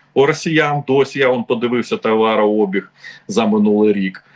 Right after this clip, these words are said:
і на шість мільярдів нафту закуповують, так? І чого вони тремтять стосовно законопроекту, який просуває Ліндсі Грем? В чому там, там фішка і в чому загвоздка?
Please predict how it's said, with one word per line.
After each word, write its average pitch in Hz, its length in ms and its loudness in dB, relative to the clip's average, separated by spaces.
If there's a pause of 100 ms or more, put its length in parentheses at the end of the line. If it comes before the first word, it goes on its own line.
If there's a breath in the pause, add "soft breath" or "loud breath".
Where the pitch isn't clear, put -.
(220 loud breath)
і 247 180 2
на 196 120 2
шість - 280 -4
мільярдів 143 580 -2
нафту 110 380 0
закуповують, 85 880 -4
так? 139 240 -2 (440 loud breath)
І 127 80 -2
чого 160 320 2
вони 190 240 2
тремтять 165 540 -2
стосовно 156 480 -4
законопроекту, 127 800 -2
який 185 200 -6
просуває 113 600 0
Ліндсі 117 360 -2
Грем? 160 340 0 (1200)
В - 40 -20
чому 147 420 0
там, 101 300 -2
там 110 260 0
фішка 95 420 -6
і 92 80 0
в 92 80 -8
чому 104 280 0
загвоздка? 92 680 -4